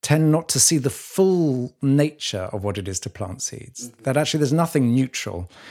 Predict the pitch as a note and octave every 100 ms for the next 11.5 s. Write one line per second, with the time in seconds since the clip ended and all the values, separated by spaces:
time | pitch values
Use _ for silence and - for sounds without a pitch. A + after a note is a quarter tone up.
0 | - - - - - C3+ - B2+ C3 A#2+
1 | - D3 C3+ C3+ - - - - D3+ B2+
2 | A2+ B2 A#2+ - - - - - C3 G#2
3 | G2 - F#4 F#4 - C4+ D3+ - C#3+ C3+
4 | - C3+ F#3 A3+ D#3+ C#3 C3 C#3 F#3+ C#3
5 | A#2+ C3+ A#2 A2 - C#3 - D3 - C3
6 | A#2 - B2+ B2+ C#3 D3+ C#3 B2+ B2 -
7 | F#2+ A#2+ A#2 A#2+ G#2 - - D3 C3 C#3
8 | B2+ - B2 G#2 A2+ - C#3+ F3+ G3 A#3
9 | G3 G3 G3+ F#3 F#3+ A3+ F#3+ B2 - -
10 | - - - _ _ - E3 F#3 - F3+
11 | D#3+ C#3+ A#2 A#2 A2+